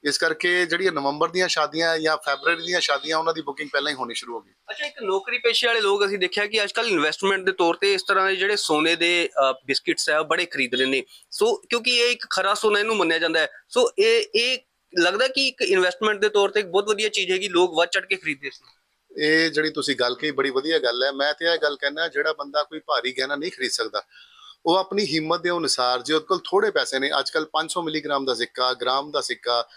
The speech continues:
Speaker 1: ਚਾਂਦੀ ਦੇ ਦਸ ਦਸ ਗ੍ਰਾਮ ਦੇ ਸਿੱਕੇ, ਵੀਹ ਗ੍ਰਾਮ ਦੇ ਸਿੱਕੇ as a source of investment, ਚੌਵੀ ਕੈਰਟ ਦੇ ਸਿੱਕਿਆਂ ਦੀ ਵਾਪਸੀ ਵੀ ਪੂਰੀ ਹੈ।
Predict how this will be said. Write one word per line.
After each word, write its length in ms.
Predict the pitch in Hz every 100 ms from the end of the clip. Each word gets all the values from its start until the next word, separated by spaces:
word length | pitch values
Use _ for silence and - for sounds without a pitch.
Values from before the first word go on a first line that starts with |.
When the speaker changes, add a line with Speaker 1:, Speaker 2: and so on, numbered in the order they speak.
| - - _
Speaker 1:
ਚਾਂਦੀ 320 | - 135 139 143
ਦੇ 100 | 143
ਦਸ 220 | 135 -
ਦਸ 180 | 147 135
ਗ੍ਰਾਮ 180 | 131 127
ਦੇ 100 | 127
ਸਿੱਕੇ, 320 | 127 - 131
ਵੀਹ 220 | 139 160
ਗ੍ਰਾਮ 200 | 151 131
ਦੇ 80 | 131
ਸਿੱਕੇ 400 | 123 - 131 - 139
as 40 |
a 80 | 143
source 400 | 151 151 160 165
of 120 | 147
investment, 420 | 127 123 - 131 107 _ _ _ _ _ _ -
ਚੌਵੀ 240 | 170 202
ਕੈਰਟ 240 | 185 165
ਦੇ 80 | 165
ਸਿੱਕਿਆਂ 360 | 156 139 156 156
ਦੀ 80 | 151
ਵਾਪਸੀ 340 | 123 - 135
ਵੀ 80 | 135
ਪੂਰੀ 320 | 127 120
ਹੈ। 60 | 123